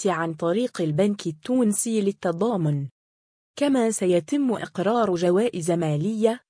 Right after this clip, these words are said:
عن طريق البنك لفائدة أفضل المؤسسات الصغرى السياحية، مع العمل على دعمها ومرافقتها من قبل مختلف المتدخلين في المجال.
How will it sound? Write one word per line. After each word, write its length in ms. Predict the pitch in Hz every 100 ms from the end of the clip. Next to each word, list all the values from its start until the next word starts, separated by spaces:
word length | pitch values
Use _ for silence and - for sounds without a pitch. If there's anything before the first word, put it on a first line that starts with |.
| _
عن 220 | 170 185 208
طريق 420 | 175 202 269 175
البنك 640 | 156 165 240 269 - - _ -
لفائدة 680 | 202 208 190 - 240 208 -
أفضل 600 | 185 247 - 202 196 196
المؤسسات 920 | 160 160 165 151 - 170 - 226 220 160
الصغرى 460 | - 240 214 180
السياحية، 1000 | 160 - - 170 160 156 240 220 226 233 _ -
مع 280 | 202 202 170
العمل 500 | 156 151 247 240 208
على 340 | 170 175 160 151
دعمها 580 | 170 170 214 240 226
ومرافقتها 1120 | 208 175 170 170 156 156 151 247 247 233 208 196
من 160 | 165
قبل 420 | 160 262 247 180 165
مختلف 600 | 160 - 226 240 220 185
المتدخلين 1080 | 170 175 170 165 156 - 185 175 247 233 208
في 160 | -
المجال. 800 | 214 208 185 190 254 180 143